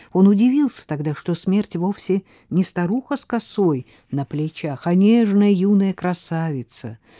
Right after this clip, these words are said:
с тёплыми мягкими пальцами. Это был предсмертный бред. Девушка была всего лишь медсестрой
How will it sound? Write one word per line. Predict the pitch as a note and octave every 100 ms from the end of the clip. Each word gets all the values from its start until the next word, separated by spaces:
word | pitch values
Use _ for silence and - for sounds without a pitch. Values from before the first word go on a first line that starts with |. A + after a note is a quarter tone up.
| - _
с | - -
тёплыми | - C4 - A#3 A3 A3
мягкими | F#3+ E3 E3+ - - - D3+ D3 - _ -
пальцами. | B2 C3 C3+ - - A#2+ A#2
Это | A3+ A3+ -
был | G#3 F3+ G3 G3 F3+ _ _ _ _
предсмертный | D3+ D3+ - - D3+ - D3 B2+
бред. | A#2 G#2 A#2 - - - _ _ _ _ _ _
Девушка | C#3+ F3 A3+ G#3 - F#3
была | F#3 F3+
всего | - - D#3+ F3+
лишь | F3 E3+ - _ _ -
медсестрой | F#3 G#3 - - F#3 - - G3 G#3+ G#3